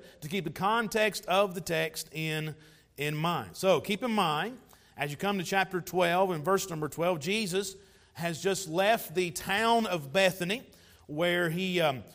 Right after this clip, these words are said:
raised Lazarus from the dead. It was there as well. He spent some time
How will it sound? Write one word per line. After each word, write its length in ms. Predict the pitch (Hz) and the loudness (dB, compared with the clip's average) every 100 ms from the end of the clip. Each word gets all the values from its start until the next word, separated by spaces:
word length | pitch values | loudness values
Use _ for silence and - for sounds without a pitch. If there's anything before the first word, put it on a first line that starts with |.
| - | -4
raised 360 | 165 214 175 | 2 4 2
Lazarus 640 | 156 185 247 196 226 226 - | 0 2 2 0 0 0 -2
from 520 | 151 202 220 226 196 | -2 2 4 4 0
the 80 | 185 | -2
dead. 400 | 160 180 180 254 - - - - | 0 2 2 -2 -8 -20 -20 -4
It 100 | 165 | -2
was 140 | 170 | 2
there 180 | 196 202 | 4 4
as 140 | 185 | 4
well. 220 | 170 202 233 | 4 6 6
He 100 | 202 | 4
spent 280 | - 202 | 0 -4
some 160 | 170 175 | -4 -6
time 520 | 185 185 208 233 226 | -2 0 2 0 -2